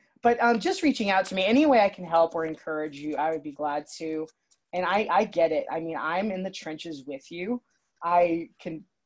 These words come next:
quite easily remember what it was, what it felt like, you know, sitting in that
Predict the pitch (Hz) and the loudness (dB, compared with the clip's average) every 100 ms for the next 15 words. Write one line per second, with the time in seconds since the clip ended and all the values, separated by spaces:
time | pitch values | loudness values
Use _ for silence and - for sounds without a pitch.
0 | - - 180 175 185 175 180 175 170 175 | -8 2 2 2 -6 -4 -4 -2 0 2
1 | 175 170 175 170 - - _ 170 180 170 | 2 -2 -4 -6 -10 -12 _ -2 -2 0
2 | 180 165 170 165 - 180 160 - 190 185 | 0 2 0 -2 -6 -12 -12 -8 -8 -6
3 | 180 180 175 | -4 -4 -6